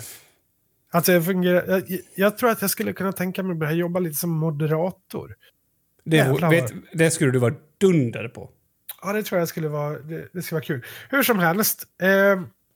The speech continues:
Speaker 1: jag, jag tyckte det var superkul att du var med, Lukas. Eh, jag hoppas att jag är friskare nästa vecka också, för att jag låter ju lite som en...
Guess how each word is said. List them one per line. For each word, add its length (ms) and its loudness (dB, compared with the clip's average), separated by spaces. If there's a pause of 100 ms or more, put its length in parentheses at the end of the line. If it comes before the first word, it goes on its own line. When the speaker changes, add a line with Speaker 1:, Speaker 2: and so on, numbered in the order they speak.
(800)
Speaker 1:
jag, 320 2
jag 280 0
tyckte 220 -6
det 60 0
var 120 2
superkul 600 -2
att 120 -2
du 80 -8
var 140 0
med, 340 -2 (120)
Lukas. 520 -4
Eh, 160 -6 (340)
jag 100 -2
hoppas 280 -2
att 140 -4
jag 240 0
är 80 0
friskare 680 -4
nästa 320 -6
vecka 320 -8
också, 240 -8
för 100 -6
att 160 -8
jag 160 0
låter 280 0
ju 60 -2
lite 220 -4
som 280 -6
en... 220 -8